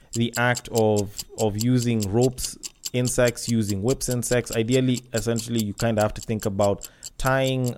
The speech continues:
blindfolding, a bit of whipping, but the most essential bits in B D S M is there's a dom and there's a sub. The dom, of course, is going to dominate, the sub is going to be submissive. And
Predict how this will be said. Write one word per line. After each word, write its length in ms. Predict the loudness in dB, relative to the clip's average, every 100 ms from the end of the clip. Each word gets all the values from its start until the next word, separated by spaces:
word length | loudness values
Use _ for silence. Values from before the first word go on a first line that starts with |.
| -4
blindfolding, 1160 | -2 0 0 -2 -2 2 2 2 0 -2 -4 -8 -16 -8
a 80 | -4
bit 120 | 0
of 140 | 0 2
whipping, 500 | 0 2 0 0 0
but 360 | 2 2 0
the 80 | -2
most 360 | 0 2 0 -2
essential 420 | -2 -2 0 0
bits 500 | 2 0 0 -4 -10 -6
in 300 | -4 -2 -2
B 140 | -2 -2
D 160 | 0
S 140 | 0 0
M 160 | 0 0
is 240 | 0 2
there's 160 | 2 0
a 80 | 0
dom 340 | 2 2 2
and 120 | 2
there's 180 | 0 0
a 60 | -2
sub. 440 | -2 2 2 0 -6 -14 -8
The 120 | 0 2
dom, 480 | 6 6 6 2 0
of 160 | -2
course, 220 | 2 0 2
is 100 | 0
going 140 | 0
to 100 | 0
dominate, 480 | 2 2 2 2 0
the 60 | 0
sub 280 | 0 2 0
is 80 | 0
going 180 | -2
to 100 | -2
be 100 | -4
submissive. 640 | -2 0 2 0 -2 -8 -10 -14 -16 -18 _ 0
And 320 | 2 2 -2